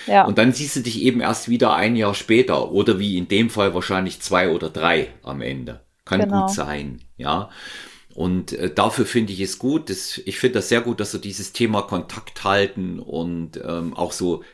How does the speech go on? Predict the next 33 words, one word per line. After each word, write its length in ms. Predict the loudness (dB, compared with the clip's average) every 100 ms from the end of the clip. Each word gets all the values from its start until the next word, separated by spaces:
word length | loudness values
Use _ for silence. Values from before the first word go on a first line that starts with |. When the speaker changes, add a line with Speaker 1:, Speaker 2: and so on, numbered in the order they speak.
| _
Speaker 2:
Gemeinschaft 880 | -2 0 4 4 2 0 -2 -4 -4
im 120 | -6
Sinne 200 | -2 -2
unseres 320 | -4 -6 -8 -6
Verbandes 720 | -4 0 2 2 0 -2 -8 -20 -20 -20 -20 _
da 140 | -2 2
auch 260 | 2 0
ansprichst 680 | -4 -4 -4 -2 -2 -2 -6
und, 440 | -4 -4 -6 -6
äh, 220 | -6 -4
sehr 280 | 0 0 0
wichtiges 460 | -2 -8 -8 -8 -6
Thema, 400 | -4 -2 -4 -4
ganz, 320 | -4 -4 -6
ist 280 | -10 -8 -4
auch 180 | -4 -4
für 120 | -4
mich 180 | -4 -4
ein 80 | -6
wichtiger 320 | -6 -4 -6
Punkt, 400 | -2 -2 -2 -6
ist, 240 | -10 -10 -8
anders 340 | -6 -6 -4
kannst 220 | -4 -4
du 40 | -4
es 80 |
im 100 | -4
Moment 320 | -2 0 0 0
eigentlich 400 | 0 0 -2 -6
auch 180 | -8
gar 160 | -4 -2
nicht 240 | -2 -4
machen. 400 | -4 -4 -6 -10